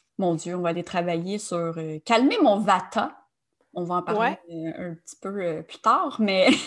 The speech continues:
Speaker 1: <laughs> en fait, là, la raison pour laquelle on... j'avais le goût qu'on jase aujourd'hui, c'est que on est deux hyper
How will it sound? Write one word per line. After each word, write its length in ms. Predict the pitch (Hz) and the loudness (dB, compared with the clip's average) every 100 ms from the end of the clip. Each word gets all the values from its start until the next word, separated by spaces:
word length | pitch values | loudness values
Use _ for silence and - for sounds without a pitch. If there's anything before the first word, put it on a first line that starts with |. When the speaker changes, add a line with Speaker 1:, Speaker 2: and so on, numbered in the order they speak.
| - 311 | 2 4
Speaker 1:
<laughs> 1080 | 240 359 302 - - - - - - - - | 4 4 0 0 -14 -14 -16 -16 -16 -6 2
en 120 | 202 | 4
fait, 180 | 349 453 | 4 4
là, 180 | 269 349 | 6 6
la 140 | 233 196 | 6 4
raison 300 | 220 262 415 466 | 4 4 2 2
pour 100 | 220 | 2
laquelle 380 | 190 - 330 359 | 2 4 2 4
on... 360 | 185 175 170 - - | 4 4 2 -2 -12
j'avais 260 | - 190 190 | -2 0 2
le 40 | |
goût 100 | 214 403 | 2 2
qu'on 180 | 240 202 | 4 4
jase 300 | 220 247 330 | 4 4 4
aujourd'hui, 600 | 226 202 185 202 269 381 | 2 0 -2 2 2 2
c'est 200 | 220 202 | 0 -2
que 300 | 262 302 349 - | 4 6 4 2
on 260 | 190 202 214 | 0 2 2
est 200 | 214 202 | 2 0
deux 520 | 180 214 269 320 359 - _ _ _ _ _ _ _ _ _ _ _ _ _ _ _ _ _ _ _ _ - | 0 2 2 0 -2 -12 _ _ _ _ _ _ _ _ _ _ _ _ _ _ _ _ _ _ _ _ -4
hyper 800 | 247 254 - 285 302 311 320 | -4 -2 4 6 6 6 4